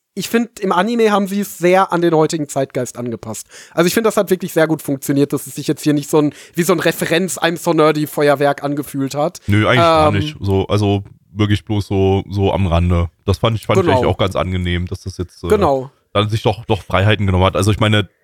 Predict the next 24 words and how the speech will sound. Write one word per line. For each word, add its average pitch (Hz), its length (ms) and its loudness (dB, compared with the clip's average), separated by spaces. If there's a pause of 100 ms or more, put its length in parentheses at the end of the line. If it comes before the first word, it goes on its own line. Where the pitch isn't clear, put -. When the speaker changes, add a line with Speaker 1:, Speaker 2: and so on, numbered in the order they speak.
(160)
Speaker 2:
ab 101 180 0
Folge 110 220 2
zwei 107 240 2
soll 104 160 4
sich 101 180 -2
ja 107 80 0
komplette 98 320 -2
Freiheiten 113 400 0
nehmen. 113 200 2
Ich 104 80 -6
weiß 104 140 2
nicht, 101 100 -4
ob - 120 -2
du 113 140 2
jetzt 120 160 -2
schon 110 100 0
davon 107 220 0
irgendwas 107 280 2
gemerkt - 280 0
hast, 95 100 -4
ob 95 100 -6
schon 101 160 -6
irgendwas 107 340 0
so 101 220 0